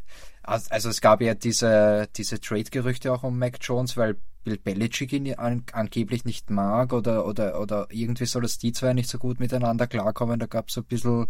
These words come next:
bisschen Rumors in der, jetzt, ja, weiß ich nicht. Weiß ich nicht. Und alleine, weil wir dann den Pod-,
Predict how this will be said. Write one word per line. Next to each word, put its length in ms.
bisschen 220
Rumors 640
in 100
der, 240
jetzt, 640
ja, 420
weiß 240
ich 80
nicht. 420
Weiß 260
ich 60
nicht. 180
Und 120
alleine, 480
weil 200
wir 100
dann 300
den 240
Pod-, 340